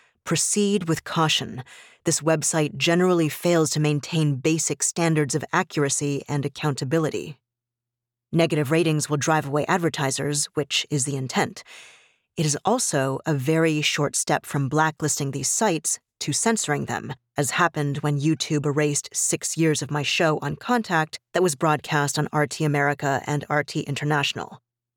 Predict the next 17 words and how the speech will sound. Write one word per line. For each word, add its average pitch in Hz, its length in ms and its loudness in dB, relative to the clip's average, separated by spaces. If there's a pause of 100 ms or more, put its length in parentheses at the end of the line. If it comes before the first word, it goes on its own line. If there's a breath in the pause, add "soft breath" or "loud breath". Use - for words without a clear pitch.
Not 185 240 0
one 170 280 2
show 160 340 2
was 147 180 -4
about 143 300 -4
Russia, 151 480 -2 (480)
and 170 240 2
not 160 300 2
one 151 520 2
violated 151 600 2
the 147 80 0
guidelines 147 640 0
for 147 100 -4
content 143 680 0
imposed 139 540 -2
by 131 100 -2
YouTube, 131 540 -2